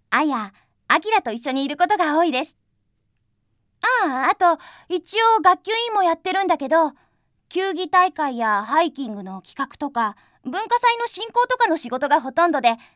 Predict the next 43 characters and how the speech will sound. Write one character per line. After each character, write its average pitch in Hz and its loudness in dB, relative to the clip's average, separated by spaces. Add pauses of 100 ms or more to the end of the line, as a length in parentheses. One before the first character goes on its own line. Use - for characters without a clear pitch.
(220)
別 208 -8
に 226 -6
大 254 -4
し - -10
た 277 2
役 185 -6
割 208 -8
じ 180 -14
ゃ 170 -18
な 190 -8
い 359 2
ん - 2
で 233 -6
す - -16
よ。 214 -6 (1400)
う - -6
ー - -4
ん、 277 -2 (640)
レ 254 -4
ク 320 -8
リ 359 -2
エ 381 4
ー - 4
シ 440 4
ョ 494 2
ン 403 0
係 415 -4
っ 403 -12
て - -20
言 392 -2
っ - -14
た 370 6
方 359 4
が 294 2
早 269 4
い 359 2
か 403 -2
も 339 -2
し 311 -10
れ 277 -2
な 254 2
い 254 -4
ね。 262 -2